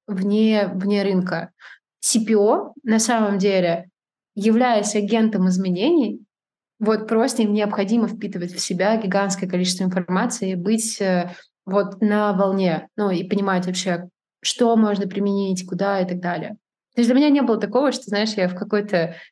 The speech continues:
я давно этим просто пользуюсь, и для меня не было такого, что, м, и тут я такая, э, м, подумала: «Блин, давай-ка ментора». Ну, то есть мне кажется, что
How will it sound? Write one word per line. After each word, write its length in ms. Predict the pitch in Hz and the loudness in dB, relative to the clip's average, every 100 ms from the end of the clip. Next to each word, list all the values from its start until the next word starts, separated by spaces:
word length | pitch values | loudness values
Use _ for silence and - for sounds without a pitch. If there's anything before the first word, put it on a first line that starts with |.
| - | -2
я 300 | 220 214 226 | 0 2 2
давно 200 | 240 240 | 2 2
этим 180 | 220 180 | 0 -4
просто 200 | 180 - | -6 -4
пользуюсь, 580 | 214 311 214 185 185 - | -2 0 0 0 -2 -4
и 100 | 180 | -4
для 200 | 175 185 | -2 0
меня 160 | 214 | 2
не 140 | 220 220 | 4 2
было 160 | 185 | 0
такого, 340 | 180 180 214 214 | -2 0 0 0
что, 340 | 208 175 - - - _ | -2 -4 -4 -8 -20 _
м, 320 | 220 220 220 247 | -8 -6 -8 -2
и 140 | 240 233 | 0 2
тут 160 | 247 | 2
я 120 | 226 190 | 2 2
такая, 420 | 185 180 - - _ _ _ _ _ _ - | 0 0 -2 -6 _ _ _ _ _ _ -2
э, 40 | 175 | 0
м, 1500 | 175 170 165 160 165 - 156 165 175 202 190 185 180 185 185 _ - - - | 2 2 2 0 -2 -8 -8 -8 -4 -2 2 2 2 0 -8 _ -20 -6 -2
подумала: 400 | 208 233 208 185 | 2 4 4 2
«Блин, 640 | 185 208 247 226 - - _ _ _ _ | 2 4 4 2 0 -8 _ _ _ _
давай-ка 640 | 190 190 269 262 220 190 185 | 0 2 2 0 -2 -2 -2
ментора». 500 | 190 202 190 180 - - | 0 2 2 0 -2 0
Ну, 160 | 220 | 2
то 80 | 226 | 2
есть 280 | 202 - - | 0 -2 -2
мне 160 | 214 226 | 0 2
кажется, 280 | 226 220 208 | 2 0 -2
что 400 | - 196 170 | 0 0 0